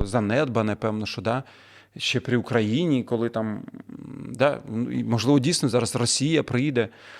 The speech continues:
Я навіть почав читати про цей дворець молодіжі юність, і дійсно там є, що Д Н Р просили виділити один мільярд рублів на реконструкцію дворець молодіжі ю-, дворця молодіжі юність.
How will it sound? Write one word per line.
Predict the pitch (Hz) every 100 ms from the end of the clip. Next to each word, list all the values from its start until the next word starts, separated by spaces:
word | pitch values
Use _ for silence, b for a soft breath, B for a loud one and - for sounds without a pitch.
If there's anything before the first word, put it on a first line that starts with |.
| B
Я | 110 117
навіть | 123 -
почав | - 131
читати | - 147 233 160
про | 110
цей | - 110
дворець | 104 117 110
молодіжі | 113 110 107 123
юність, | 131 113 107 B B B
і | 110
дійсно | 196 240
там | - 117
є, | 110 131
що | 107
Д | 113
Н | 113
Р | 127 165
просили | - 120 - 151
виділити | 131 139 139 131
один | 123 135
мільярд | 131 127 127 -
рублів | 127 117 160 143 123
на | 117 117 113
реконструкцію | 113 123 123 - 127 - 120
дворець | 110 117 123 113
молодіжі | 117 117 113 113
ю-, | 120
дворця | 120 117 127
молодіжі | 120 117 113
юність. | 143 123